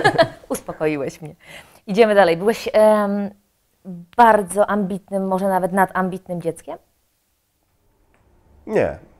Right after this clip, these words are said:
Speaker 2: Ja byłem bardzo takim dzieckiem, którego wszędzie było pełno i które wszystkiego chciało spróbować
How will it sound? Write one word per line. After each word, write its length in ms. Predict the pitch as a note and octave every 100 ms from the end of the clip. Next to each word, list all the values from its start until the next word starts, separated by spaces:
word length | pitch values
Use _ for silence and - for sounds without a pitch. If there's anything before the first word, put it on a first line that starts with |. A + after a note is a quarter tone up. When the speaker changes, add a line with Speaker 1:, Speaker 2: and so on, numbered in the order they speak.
| -
Speaker 2:
Ja 160 | D3
byłem 280 | D#3+ F3 E3
bardzo 680 | D#3 D#3+ D3 D3+ D3 C#3+ C#3
takim 840 | C#3 - C#3+ C#3 C#3 C#3 C3 C3 C3
dzieckiem, 420 | A#2+ C3 C#3+ D3
którego 260 | C#3+ C3+ C3
wszędzie 320 | B2+ D3 C#3+
było 160 | C3 C3
pełno 400 | C3+ A#2+ C3+ F#3 - _ _ _ _ -
i 60 |
które 440 | B2 C#3+ C#3 C3+ C3
wszystkiego 460 | - C#3 C#3 C3+
chciało 240 | B2+ C3+ B2
spróbować 720 | - B2 B2+ B2 D#3+ -